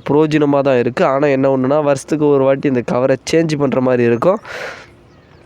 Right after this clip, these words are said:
கொத்துற வேலை இருந்தாலும் மிச்சம் தான், ஓகேங்களா? இருந்தாலும் இந்த மூக்குத்தி ரோஸ் இருக்கு பாத்தீங்களா? இதுல ஃபஸ்ட்டு ரிஸ்க் என்னன்னா, செடியை வாங்கி நட்டுட்டு ஃபஸ்ட்டு ஒரு த்ரீ மந்த், ஃபோ-, சிக்ஸ் மந்த் கூட ஆகலாம் ஒரு சிலருக்கு அது மெயின்டெனன்ஸ் இல்லாம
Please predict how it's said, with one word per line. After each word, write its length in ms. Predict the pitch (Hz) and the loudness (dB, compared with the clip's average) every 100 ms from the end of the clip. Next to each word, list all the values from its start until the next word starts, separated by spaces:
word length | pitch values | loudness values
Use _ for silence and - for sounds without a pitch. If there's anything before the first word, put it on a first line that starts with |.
| - - | -18 -6
கொத்துற 300 | - 160 214 190 | 0 2 4 4
வேலை 240 | 175 180 | 4 4
இருந்தாலும் 360 | 160 151 151 143 | 2 2 2 2
மிச்சம் 260 | 127 - | 0 0
தான், 140 | 135 120 | -2 -2
ஓகேங்களா? 460 | - 123 127 117 117 107 - - - | -4 -2 -2 0 -2 -2 -8 -20 -6
இருந்தாலும் 460 | 156 175 196 175 180 | 0 2 4 2 2
இந்த 120 | 165 | 2
மூக்குத்தி 420 | 143 190 202 170 | 4 2 2 2
ரோஸ் 220 | 147 135 | 2 2
இருக்கு 200 | 127 123 | 0 0
பாத்தீங்களா? 400 | 117 120 120 123 120 | 0 0 0 0 0
இதுல 240 | 120 123 117 | 0 0 -2
ஃபஸ்ட்டு 520 | - 135 - - 202 | -4 -6 -6 0 2
ரிஸ்க் 280 | 147 - 151 | 2 -2 -2
என்னன்னா, 300 | 135 127 131 | 0 2 0
செடியை 300 | - 135 151 | 0 0 2
வாங்கி 280 | 135 135 135 | 2 2 0
நட்டுட்டு 420 | 127 123 123 131 131 - - - | 0 -2 -2 0 -2 -4 -20 -8
ஃபஸ்ட்டு 320 | - 131 - | -4 -4 0
ஒரு 180 | 185 160 135 | 2 2 -2
த்ரீ 200 | - 160 | -2 0
மந்த், 260 | 165 165 190 | 2 2 0
ஃபோ-, 200 | - 151 | -6 -6
சிக்ஸ் 360 | - 165 - 220 | -4 -6 -4 0
மந்த் 220 | 202 156 | 0 2
கூட 180 | 156 165 | 2 2
ஆகலாம் 220 | 147 143 | 2 2
ஒரு 140 | 135 | 0
சிலருக்கு 360 | 123 139 147 139 | 0 0 0 2
அது 120 | 123 | 0
மெயின்டெனன்ஸ் 560 | 120 131 139 135 127 123 | 2 0 0 0 0 0
இல்லாம 380 | 123 123 123 | 0 2 0